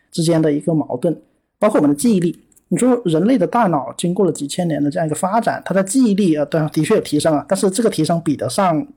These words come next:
精神文化产品的提升吗？就像，就像刚才说的，呃，每年出版差不多二十万种图书，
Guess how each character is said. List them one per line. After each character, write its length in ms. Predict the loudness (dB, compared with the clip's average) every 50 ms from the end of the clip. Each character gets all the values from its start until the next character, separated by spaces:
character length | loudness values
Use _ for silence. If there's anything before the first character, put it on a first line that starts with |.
| -12 -6
精 160 | -2 0 0
神 100 | 2 2
文 120 | 2 0
化 180 | 0 0 -2 -2
产 220 | -2 -4 -8 -6
品 260 | -4 -4 -4 -4 -6 -10 _ _
的 160 | -2 -2 0 -2
提 200 | -2 -4 -4 -2
升 200 | 0 0 0 0
吗？ 220 | 0 0 -4 -6 -10 _ _ _ _ _ _ _ _
就 120 | 0 2
像， 120 | 2 2 2
就 160 | 2 2 2
像 80 | 2
刚 100 | 2 2
才 60 | 2 2
说 140 | 2 0
的， 100 | 0 -2 -4 -12 -20 _ _ _
呃， 160 | -4 0 0 2
每 180 | 2 2 2
年 160 | 2 2 2
出 140 | 2 0 0
版 240 | 0 2 2 0 0
差 100 | 0 0
不 80 | 0 0
多 80 | 0 0
二 80 | 0
十 100 | 0 0 0
万 100 | 0 0
种 140 | 0 0
图 200 | -2 -4 -4 -4
书， 240 | -4 -2 -4 -4 -4